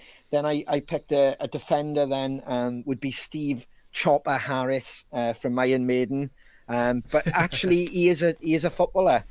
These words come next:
Speaker 1: in,
Speaker 2: He
Speaker 1: in
Speaker 2: is,
Speaker 1: real
Speaker 2: yeah.
Speaker 1: life.
Speaker 2: They, he's got his own. He, he had trials at West Ham, right, when he was younger, and he has a football team now. Like,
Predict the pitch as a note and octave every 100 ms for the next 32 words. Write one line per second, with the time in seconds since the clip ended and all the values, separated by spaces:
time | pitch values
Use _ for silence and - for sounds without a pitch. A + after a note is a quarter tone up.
0 | - C#3 C#3 D3+ G#3 D#3 D#3+ A3 F3+ -
1 | - D#3 F3+ F3 E3+ F3+ D3 D#3 D#3 D3
2 | C3 D#3+ D#3 C#3 - - E3+ D3+ C#3+ F3+
3 | F3+ E3+ E3 E3 - D#3 C3 B2+ A#2+ C#3+
4 | D3 C#3 C#3+ C3 A2+ A2 B2 C3 - -
5 | - D3+ D3+ D3+ C#3+ - - - - D#3
6 | D3 C#3+ - - E3 D#3 E3+ E3 D#3+ F#3+
7 | E3+ - A#2+ B2 -